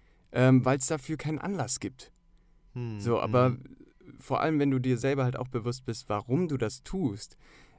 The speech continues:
Speaker 1: ähm, dann ist es auch meistens für den Zuschauer bewusst. Und das meine ich mit, äh, trau dem Zuschauer was zu.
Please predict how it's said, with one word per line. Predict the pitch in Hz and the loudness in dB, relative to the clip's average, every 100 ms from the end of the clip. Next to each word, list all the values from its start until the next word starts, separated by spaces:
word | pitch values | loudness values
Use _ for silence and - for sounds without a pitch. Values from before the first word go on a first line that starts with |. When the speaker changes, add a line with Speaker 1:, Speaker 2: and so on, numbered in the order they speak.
| - | -4
Speaker 1:
ähm, | 123 120 123 | 2 4 4
dann | 117 120 | 2 -2
ist | 143 147 | -2 -6
es | 139 | -6
auch | - 127 | -6 -8
meistens | 131 - 226 - 170 | -4 -2 -2 -2 -4
für | - | -4
den | 170 | -6
Zuschauer | 170 254 262 127 85 | -4 -4 -4 -2 -4
bewusst. | 82 95 71 - - - - _ - - - - | -6 -10 -10 -10 -12 -14 -20 _ -20 -20 -20 -8
Und | 101 | 0
das | 131 | 2
meine | 147 151 | 4 4
ich | 135 | 4
mit, | 135 135 | 2 2
äh, | 131 123 127 127 | -2 2 2 2
trau | 127 123 | 0 2
dem | 135 135 131 127 - - - _ _ _ | 4 4 4 2 -4 -20 -20 _ _ _
Zuschauer | - 147 143 117 | -6 -4 0 0
was | 117 | 0
zu. | - 147 | -4 -6